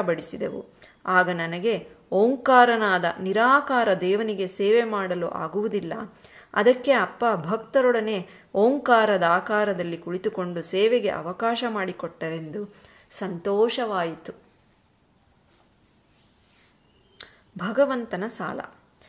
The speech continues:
ನಂತರ ಅಪ್ಪನವರನ್ನು ಈ ರೀತಿ ಕೇಳಿದೆ, "ಅಪ್ಪ,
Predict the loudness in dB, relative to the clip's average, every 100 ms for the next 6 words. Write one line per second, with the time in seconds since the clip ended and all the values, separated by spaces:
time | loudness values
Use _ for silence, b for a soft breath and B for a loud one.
0 | b b -4 -4 -2 -2 0 -2 -8 -10
1 | -4 -2 0 0 0 -2 -2 -4 -6 -4
2 | -6 -6 -10 -8 -8 -8 -10 -12 -14 b
3 | b b -18 -8 0